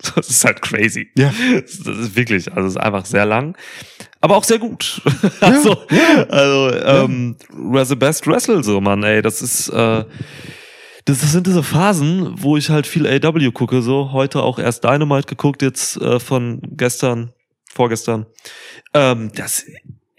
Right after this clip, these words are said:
Speaker 1: ist grandioses Wrestling. So, das, ähm, versaut mir immer wieder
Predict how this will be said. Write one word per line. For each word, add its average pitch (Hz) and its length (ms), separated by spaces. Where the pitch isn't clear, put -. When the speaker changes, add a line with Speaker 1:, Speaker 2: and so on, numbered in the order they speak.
Speaker 1:
ist - 400
grandioses 135 720
Wrestling. 117 640
So, - 220
das, - 360
ähm, 110 300
versaut 127 640
mir 147 100
immer 165 240
wieder 160 420